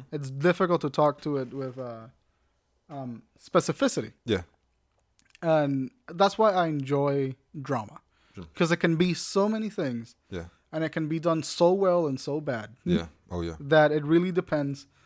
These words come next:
Speaker 1: on which filmmaker is tackling it.
Speaker 2: Yeah.
Speaker 1: For in order to be good, bad, or anything in between,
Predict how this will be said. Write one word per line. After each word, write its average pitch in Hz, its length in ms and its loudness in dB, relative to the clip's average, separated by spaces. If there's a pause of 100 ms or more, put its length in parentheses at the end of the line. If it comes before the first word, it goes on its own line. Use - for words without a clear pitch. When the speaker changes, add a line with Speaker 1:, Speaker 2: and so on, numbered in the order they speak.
(220)
Speaker 1:
on 147 200 -2
which 160 240 0
filmmaker 139 540 0
is 127 120 -10
tackling 131 520 -8
it. 69 100 -20 (280)
Speaker 2:
Yeah. 76 220 -14
Speaker 1:
For 156 180 2
in 143 60 2
order 139 220 2
to 131 60 -2
be 127 140 -6
good, 131 320 -6
bad, 113 240 -8
or 113 140 -10 (280)
anything 120 440 -8
in 117 120 -6
between, 117 400 -6